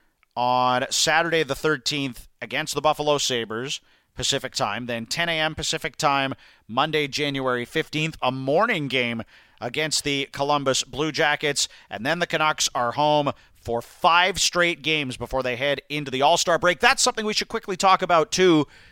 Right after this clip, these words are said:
Quinn Hughes of the All-Star game. As of recording, they have not announced who else is going to the All-Star game, but based on the vote counts that we've seen, this Canucks team might have a chance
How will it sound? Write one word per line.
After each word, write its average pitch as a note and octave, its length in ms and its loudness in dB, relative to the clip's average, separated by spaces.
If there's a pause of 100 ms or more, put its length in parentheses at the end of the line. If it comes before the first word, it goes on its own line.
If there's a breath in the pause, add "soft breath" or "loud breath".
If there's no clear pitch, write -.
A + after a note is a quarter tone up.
(540 soft breath)
Quinn G3+ 220 2
Hughes G3 340 0
of G3 60 -2
the F#3+ 140 2
All-Star F3 420 4
game. D3 340 0 (320 loud breath)
As F#3+ 280 6
of G3+ 160 4
recording, F#3 560 4
they C#3+ 160 2
have D#3+ 280 4
not D#3+ 240 6
announced D3+ 520 2 (180 soft breath)
who D#3+ 220 2
else D#3+ 240 6
is E3 100 -2
going F3 260 2
to F3 60 -2
the E3+ 120 -2
All-Star E3+ 420 2
game, F3 240 -4
but F3 180 -2
based G#3 320 0
on F#3 220 4
the D3 80 4
vote D3+ 340 4
counts D#3+ 360 -2
that F3+ 120 -4
we've C3+ 180 -6
seen, E3+ 380 0 (380 loud breath)
this F3+ 180 4
Canucks F#3 380 0
team C#3 320 -2 (240 soft breath)
might C3+ 180 0
have D3 160 2
a D3+ 40 0
chance B2 420 -2